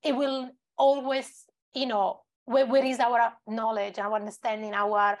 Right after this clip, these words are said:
sixth sense when we're doing things? No, this does not sound right. That comes from the knowledge, from the experience, from the years and years and years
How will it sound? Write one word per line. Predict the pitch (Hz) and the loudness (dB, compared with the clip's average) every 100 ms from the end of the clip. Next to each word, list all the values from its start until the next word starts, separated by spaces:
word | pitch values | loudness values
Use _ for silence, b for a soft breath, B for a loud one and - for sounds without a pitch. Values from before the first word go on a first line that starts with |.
| B | B
sixth | - - 277 - | -12 -8 -8 -6
sense | 240 226 214 202 - | -2 -2 -4 -10 -10
when | 214 214 | -6 -2
we're | 214 | -2
doing | 214 226 220 | -2 -6 -6
things? | 208 - | -8 -6
No, | 233 220 202 | 0 0 0
this | 220 - | -6 -10
does | 220 214 | -8 -6
not | 220 214 214 | -2 -2 -2
sound | 202 202 | -6 0
right. | 214 180 214 | 0 2 0
That | 330 | -2
comes | 330 381 359 | -2 -4 -4
from | 339 285 | -6 -4
the | 262 | -4
knowledge, | 233 240 208 | -2 -2 -4
from | - 220 | -6 -8
the | 220 220 240 | -8 -8 -8
experience, | 240 - - 220 220 196 208 | -8 -12 -14 -8 -6 -6 -8
from | 226 | -8
the | 220 | -8
years | 214 247 240 | -6 -6 -6
and | 220 | -10
years | 233 226 | -10 -8
and | 220 | -8
years | 220 214 226 | -8 -8 -10